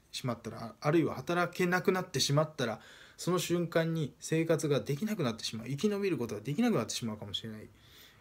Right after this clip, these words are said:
わけですよ。なので、こういう意味においてね、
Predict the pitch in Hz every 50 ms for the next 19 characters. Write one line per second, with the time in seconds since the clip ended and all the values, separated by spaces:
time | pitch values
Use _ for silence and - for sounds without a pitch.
0 | - _ - 107 98 - 113 - - - - - - - _ _ _ _ _ _
1 | _ - 123 120 - - - _ _ _ _ _ _ _ _ - - - - -
2 | - - - - - _ _ - _ _ - - - - _ _ _ _ _ _
3 | _ _ _ _ _ _ _ _ 190 180 147 113 - - 165 165 160 160 165 175
4 | 160 127 110 101 98 98 - - 131 180 175